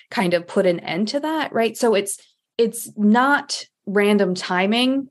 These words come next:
It's not as though this is the first strike that's ever caused any financial damage. It's also not that, like, these workers were particularly bad in some way, right? That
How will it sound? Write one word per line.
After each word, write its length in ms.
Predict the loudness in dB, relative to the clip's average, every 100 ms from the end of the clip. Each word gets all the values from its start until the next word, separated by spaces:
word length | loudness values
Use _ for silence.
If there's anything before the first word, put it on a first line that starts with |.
| -2
It's 220 | -2 2
not 200 | 2 4
as 200 | 2 2
though 240 | 2 2 2
this 320 | 0 -2 -4
is 160 | -6
the 80 | -6
first 320 | -2 0 0
strike 280 | 0 -2 -2
that's 180 | -2 -2
ever 240 | 0 0 0
caused 360 | 0 0 0 -4
any 240 | -4 -4
financial 500 | -4 -4 -6 -8 -10
damage. 560 | -4 -2 -2 -2 -4 -6 -16 -18 _
It's 200 | 0 0
also 440 | 2 0 2 2 2
not 320 | 2 0 0
that, 160 | 0 0
like, 300 | -2 -2 -6
these 300 | -4 -4 0
workers 420 | 0 2 0 0
were 80 | -2
particularly 680 | -4 -6 -6 -4 -2 0 -2
bad 640 | -4 -8 -6 -4 -4 -4
in 200 | -4 -2
some 280 | -2 -2 -2
way, 320 | 0 2 2
right? 280 | 2 2 2
That 280 | 2 0